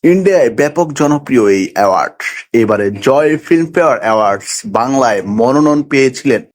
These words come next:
টলিউডের এক ঝাঁক তারকা অভিনয় শিল্পী। সেখানে জয়া আহসানও ছিলেন অন্যতম। এবছরের ভারতের ফিল্মফেয়ার glamour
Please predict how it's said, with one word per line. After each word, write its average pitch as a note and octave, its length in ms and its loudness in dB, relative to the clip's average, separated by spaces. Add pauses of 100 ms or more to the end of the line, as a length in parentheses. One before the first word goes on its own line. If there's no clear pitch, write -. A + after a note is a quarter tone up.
(380)
টলিউডের F3 500 2 (120)
এক D3 260 0
ঝাঁক C#3+ 300 -6
তারকা B2+ 340 -2
অভিনয় G2 360 -4
শিল্পী। - 340 -16 (380)
সেখানে D#3+ 840 -2
জয়া C#3 360 2
আহসানও C3+ 340 -2
ছিলেন C3 300 -2 (100)
অন্যতম। F2+ 560 -8 (100)
এবছরের F3 680 2
ভারতের C#3 420 -2 (120)
ফিল্মফেয়ার D3+ 560 -2
glamour D3 560 0